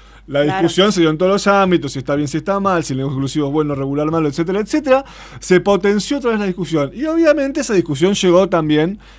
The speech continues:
Speaker 1: hasta Bahía Blanca, todo el país, y llegó también hasta Bahía Blanca. Y fíjate que, que, que se da esta,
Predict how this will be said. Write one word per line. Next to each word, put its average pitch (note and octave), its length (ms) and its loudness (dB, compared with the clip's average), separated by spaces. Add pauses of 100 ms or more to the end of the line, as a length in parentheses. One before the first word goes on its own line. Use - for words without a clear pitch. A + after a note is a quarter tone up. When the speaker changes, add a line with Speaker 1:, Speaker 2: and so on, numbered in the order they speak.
(120)
Speaker 1:
hasta C#3+ 420 -2
Bahía B2 320 -6
Blanca, C#3 340 2
todo D3+ 220 2
el D#3+ 100 4
país, F3+ 560 4 (200)
y B2+ 80 -6
llegó C#3 220 -4
también C#3 280 -4
hasta C3 160 -4
Bahía A#2+ 220 -4
Blanca. B2 360 -14 (400)
Y A#3 80 -2
fíjate F4 340 -4
que, A3 200 -2
que, D#3+ 180 0
que D#3+ 140 -2
se E3 100 -2
da G#3 100 2
esta, D#3+ 480 0